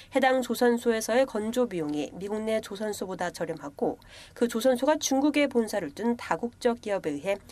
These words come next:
운영되지 않음이 인증된 경우에만 허용됩니다. 또한 해양경비대의 쇄빙선 건조와 관련해 리 의원실은 핀란드에서 건조하는 것이 비용과 시간 측면에서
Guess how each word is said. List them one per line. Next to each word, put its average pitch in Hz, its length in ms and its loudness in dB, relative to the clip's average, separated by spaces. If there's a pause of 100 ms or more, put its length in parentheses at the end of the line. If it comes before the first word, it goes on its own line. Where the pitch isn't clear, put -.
(160)
운영되지 214 560 0
않음이 160 280 -2
인증된 220 600 -2
경우에만 175 460 -4
허용됩니다. - 640 -10 (720)
또한 277 200 6
해양경비대의 285 840 4
쇄빙선 311 560 2
건조와 226 360 0
관련해 196 420 0
리 190 100 -2
의원실은 170 640 -2 (260)
핀란드에서 294 640 4
건조하는 226 540 2
것이 202 240 0
비용과 254 580 4
시간 247 320 2
측면에서 190 640 -2